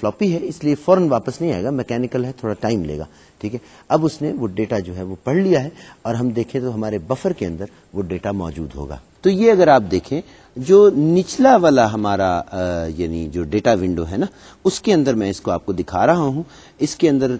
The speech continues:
چونکہ آپ کو right سائیڈ کے اوپر اس کا اسم-، یعنی جو ایسکی کوڈ ایکویولنٹس ہیں، کریکٹرز بھی چونکہ نظر آ رہے ہیں، اس لیے یہ اپروپریٹ ونڈو ہے۔ تو اس کے اندر اگر آپ دیکھیں تو ہمارے بفر پہ اس نے جو ہمارے فلاپی کی، آ، جو ڈائریکٹری ہے اس کا پہلا سیکٹر اس نے ریڈ کیا ہے،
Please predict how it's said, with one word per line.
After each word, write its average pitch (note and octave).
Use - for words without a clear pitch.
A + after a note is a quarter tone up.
چونکہ C3
آپ G2
کو A2+
right F#2+
سائیڈ A2+
کے -
اوپر B2
اس A#2+
کا G2+
اسم-، G#2+
یعنی G#2
جو F#2
ایسکی G#2
کوڈ A#2
ایکویولنٹس G#2
ہیں، F#2+
کریکٹرز G2+
بھی D3+
چونکہ D3+
نظر C#3
آ B2+
رہے B2+
ہیں، F#3
اس A2+
لیے A#2+
یہ G#2
اپروپریٹ F#2
ونڈو A2
ہے۔ G2
تو -
اس -
کے F#3
اندر D#3
اگر C#3+
آپ B2+
دیکھیں A#2
تو C3+
ہمارے A#2+
بفر G#2
پہ G#2
اس A2
نے G2
جو G2+
ہمارے F#2+
فلاپی A#2
کی، G#2+
آ، F#2+
جو F2+
ڈائریکٹری G#2+
ہے G2+
اس G#2+
کا A#2
پہلا D3+
سیکٹر G#2+
اس G2+
نے G2+
ریڈ G2
کیا F#3
ہے، C3+